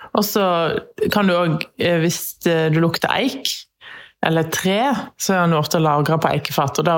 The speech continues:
gir jo den en sånn indikasjon på hvordan er vin lagret og laget.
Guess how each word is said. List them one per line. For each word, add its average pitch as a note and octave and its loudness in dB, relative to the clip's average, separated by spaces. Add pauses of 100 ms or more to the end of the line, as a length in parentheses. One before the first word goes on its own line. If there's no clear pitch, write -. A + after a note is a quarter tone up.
(100)
gir E3 2
jo D3+ 0
den C#3+ 0
en D3+ 0
sånn F3+ 2
indikasjon E3 0
på D3+ 2
hvordan D#3 2 (100)
er D#3 -2
vin D3 2
lagret C3+ 0 (280)
og D3+ 2
laget. C#3 0